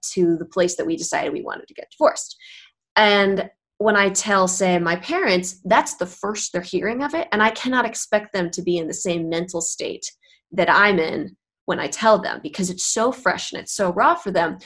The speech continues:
So there are certain people that do need to be cut out, because after a while, they still don't get on board, but I have to give people that time to process and to get there.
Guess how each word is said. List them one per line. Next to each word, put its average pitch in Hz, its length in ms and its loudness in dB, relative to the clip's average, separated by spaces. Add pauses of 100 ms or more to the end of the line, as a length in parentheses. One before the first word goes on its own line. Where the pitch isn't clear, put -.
(200)
So 226 520 6
there 226 100 2
are 240 60 2
certain 339 300 0
people 240 340 -4
that 208 160 0
do 208 100 -2
need 208 160 0
to 202 60 -12
be 185 80 -4
cut 185 240 -4
out, 196 200 4
because 190 360 -4
after 190 320 -2
a 160 60 -4
while, 165 600 0
they 302 80 -2
still 311 240 0
don't 302 200 4
get 294 120 2
on 285 140 0
board, 269 300 2 (120)
but 220 100 6
I 226 40 8
have 220 300 4
to 269 80 -2
give 233 180 -2
people 214 240 -2
that - 260 -6
time 185 380 -2
to 180 120 -12
process - 640 -4 (380)
and 196 140 4
to 190 100 0
get 175 280 2
there. - 260 -8